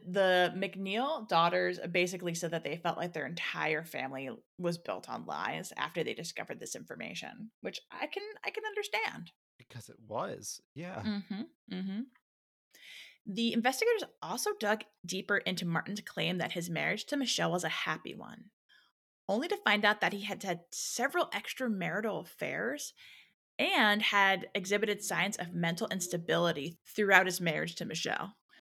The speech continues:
Speaker 2: I knew there was at least one affair, so, like, I was not, like, surprised when you said that he was with that gypsy, whatever her weird name is.
Speaker 1: Gypsy, Gyp-, Gypsy Jillian Willis.
Speaker 2: Yeah.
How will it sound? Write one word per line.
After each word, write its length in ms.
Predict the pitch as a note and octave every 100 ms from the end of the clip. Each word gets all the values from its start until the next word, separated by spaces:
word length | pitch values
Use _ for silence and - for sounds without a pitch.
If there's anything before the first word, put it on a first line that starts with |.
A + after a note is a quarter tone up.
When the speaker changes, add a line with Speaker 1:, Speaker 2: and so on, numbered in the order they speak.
| _ _ -
Speaker 2:
I 40 |
knew 160 | C3 D3+
there 80 | A#2+
was 100 | G#2
at 140 | A2+
least 240 | A#2 A2 _ _
one 400 | G#2+ G#2 G#2+ G#2
affair, 420 | G2+ G2 F2+ F2
so, 220 | F2 - G2
like, 240 | F#2+ F#2+ -
I 60 | F#2+
was 300 | F#2 F#2+ F#2
not, 380 | F#2+ F#2 F#2 - -
like, 300 | F2+ F2 - _ _ _ _ _ _ _
surprised 680 | - G#2+ - G2 F#2 G2+ G#2
when 60 |
you 80 | F#2+
said 160 | - F#2
that 100 | F2+
he 140 | F#2+
was 160 | F#2 -
with 180 | F2+ -
that 180 | F2+ _ _ _ -
gypsy, 580 | G2+ - - F#2+ F#2 F2+ _ _
whatever 340 | F#2+ F#2+ F#2 F#2
her 160 | F2+
weird 340 | G2 G2 F#2+ F2+
name 220 | F#2+ F#2+
is. 160 | F#2+ G2+
Speaker 1:
Gypsy, 260 | - G3 F#3 -
Gyp-, 220 | - -
Gypsy 280 | - F#3+ F#3+
Jillian 540 | F3+ F3+ F3+ F3 E3+ -
Willis. 600 | F3+ - F#3+ F3+ - - - _ _ _ _ _ _
Speaker 2:
Yeah. 180 | G#2 -